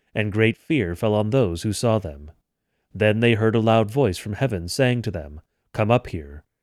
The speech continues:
And they went up to heaven in a cloud, and their enemies watched them.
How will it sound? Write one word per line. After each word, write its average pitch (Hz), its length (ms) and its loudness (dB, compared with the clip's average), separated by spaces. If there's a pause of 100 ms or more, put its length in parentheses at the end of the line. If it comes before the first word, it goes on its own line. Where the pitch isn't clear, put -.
(180)
And 107 140 -2
they 107 80 2
went 107 220 0
up 107 160 0
to 123 80 0
heaven 113 320 -2
in 87 120 -6
a 101 60 -4
cloud, 82 560 -2 (380)
and 110 180 0
their 113 200 2
enemies 92 440 0
watched 95 380 -4
them. 80 140 -20